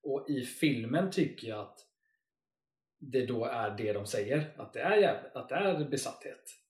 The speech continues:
Och det tycker jag blir en bortförklaring på vad som hände, liksom, på riktigt. För att det var ju en hemsk sak som hände, och så ska man då säga att det var något övernaturligt som ligger bakom det. Och det blev mitt stora problem.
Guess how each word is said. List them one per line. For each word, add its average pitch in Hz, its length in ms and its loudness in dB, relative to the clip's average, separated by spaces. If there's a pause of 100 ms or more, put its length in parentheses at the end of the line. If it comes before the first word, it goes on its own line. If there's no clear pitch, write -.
(260)
Och 143 120 -2
det 123 120 0
tycker 190 280 6
jag 135 140 8
blir 120 120 0
en 110 100 -4
bortförklaring 131 800 -4
på 117 360 0 (360)
vad 117 200 0
som - 120 -10
hände, 139 440 0 (140)
liksom, 107 300 -10
på 123 100 -6
riktigt. - 480 -12 (440)
För 127 60 -4
att 117 200 -6
det 127 80 -4
var 117 180 0
ju 117 120 -4
en 107 60 -4
hemsk 123 320 -4
sak 110 160 -6
som 113 120 -10
hände, 113 360 -6
och - 120 -10
så 107 140 -10
ska 127 100 -4
man 127 180 -2
då 127 80 2
säga 107 340 -4
att - 120 -16
det 110 80 -6
var 104 260 -4
något 95 160 -12
övernaturligt 107 680 -8
som 113 100 -12
ligger 107 140 -10
bakom 113 380 -4
det. 143 160 0 (300)
Och 123 100 -6
det 175 120 8
blev 151 240 6
mitt 117 140 -6
stora 113 160 -2
problem. 107 280 -4